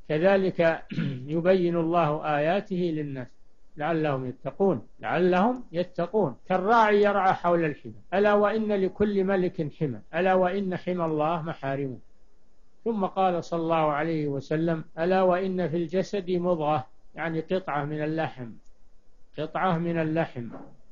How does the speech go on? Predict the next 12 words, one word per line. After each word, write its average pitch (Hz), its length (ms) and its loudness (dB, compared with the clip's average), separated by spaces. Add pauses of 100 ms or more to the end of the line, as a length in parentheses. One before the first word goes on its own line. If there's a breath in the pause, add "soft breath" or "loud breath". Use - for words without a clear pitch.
(180)
"هذه 220 460 6
القطعة 196 600 2
إذا 185 280 4
صلحت 220 760 0 (760)
صلح 190 420 2
الجسد 190 540 -2
كله". 127 340 -4 (120)
هذه 190 160 2
القطعة 190 580 2
الصغيرة 170 720 2 (880)
إذا 160 240 2
صلحت 233 560 2